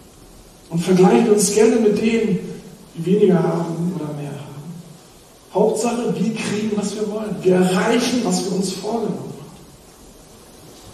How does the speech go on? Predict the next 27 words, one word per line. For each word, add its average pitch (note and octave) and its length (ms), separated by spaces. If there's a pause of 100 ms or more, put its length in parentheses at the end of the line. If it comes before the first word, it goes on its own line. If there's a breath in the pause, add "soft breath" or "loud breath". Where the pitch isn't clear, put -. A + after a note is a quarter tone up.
(1000 loud breath)
Das F#3+ 220
Ding D#4 180
ist - 280
nur, E3+ 340 (760)
Jesus C4+ 400
ist B3+ 240
total A#3+ 560 (160)
egal, F3+ 600 (120)
was A3+ 240
in G#3 60
unserer A#3 320
Kultur A#3 640
gang G#3+ 240
und G#3 80
gäbe A3 300 (120)
ist. - 260 (1040)
Es - 80
war G#3+ 100
ihm A3+ 80
auch A3+ 140
total, A3 280
total A3 260
egal, G#3+ 240
was G3 200
in F#3+ 80
der F#3 140
Kultur F3+ 460